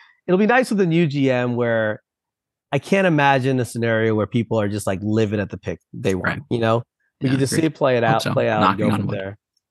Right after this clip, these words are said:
Speaker 1: And, you know, in terms of the draft, definitely hope to join you guys. Little League's almost out of the way.
Speaker 2: There
Speaker 1: You
Speaker 2: you
Speaker 1: know,
Speaker 2: go.
Speaker 1: that's almost, almost done. We got our playoff game on Wednesday. We are the two seed. We're playing the three
Speaker 2: Yeah,
Speaker 1: seed.
Speaker 2: there you go.
Speaker 1: So, you know, we got that coming up, and then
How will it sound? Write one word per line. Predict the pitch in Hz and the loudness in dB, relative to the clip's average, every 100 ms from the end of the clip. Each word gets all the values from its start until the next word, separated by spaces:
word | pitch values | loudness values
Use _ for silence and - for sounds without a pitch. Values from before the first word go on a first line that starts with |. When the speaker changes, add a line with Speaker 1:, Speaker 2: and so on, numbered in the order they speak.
| _ - | _ -2
Speaker 1:
And, | 139 143 139 131 123 - - | 2 2 2 0 -2 -8 -4
you | 135 | 0
know, | 135 | 0
in | 123 | 0
terms | 156 143 | -2 -2
of | 139 | -4
the | |
draft, | 120 127 123 - _ | -2 0 0 -2 _
definitely | 127 127 147 | -6 -2 0
hope | 127 - | -2 -2
to | 107 | -8
join | 117 113 | -4 -2
you | 110 | -2
guys. | 117 113 107 107 - _ _ _ _ _ | 0 0 -2 -6 -12 _ _ _ _ _
Little | 123 151 | -2 2
League's | 185 180 | 2 4
almost | 180 180 175 | 2 2 2
out | 175 | 2
of | 175 | 4
the | 208 | 2
way. | 170 147 147 - | 4 4 0 -4
Speaker 2:
There | - | -4
Speaker 1:
You | 98 | 0
Speaker 2:
you | |
Speaker 1:
know, | 143 139 | 2 4
Speaker 2:
go. | |
Speaker 1:
that's | 135 135 | 2 2
almost, | 170 170 156 - | 2 0 -2 -6
almost | 143 175 175 | -2 -2 0
done. | 180 160 | -2 -2
We | 151 | -2
got | 147 | -2
our | 135 | -2
playoff | - 156 151 | 0 2 0
game | - 151 147 147 147 _ _ _ | 0 0 0 -2 -8 _ _ _
on | 120 131 127 | -2 0 2
Wednesday. | 147 147 156 | 2 2 2
We | 143 139 | 2 2
are | 131 | 2
the | 113 | -2
two | - 156 | 0 -2
seed. | 143 151 147 147 143 | 0 0 4 2 0
We're | 131 | -4
playing | - 127 | 0 2
the | 123 147 | 2 2
three | 127 | 2
Speaker 2:
Yeah, | 127 | 0
Speaker 1:
seed. | 123 127 | -2 -2
Speaker 2:
there | 117 | -2
you | 151 | -4
go. | 131 135 - _ _ | -6 -8 -10 _ _
Speaker 1:
So, | 120 117 | 2 2
you | 120 120 | 2 0
know, | 113 110 110 _ | 0 -2 -6 _
we | 127 | -6
got | 123 117 | -4 0
that | 127 123 | -2 0
coming | 131 127 | -2 0
up, | 127 127 | -2 -2
and | 117 | -4
then | 113 113 | -4 -4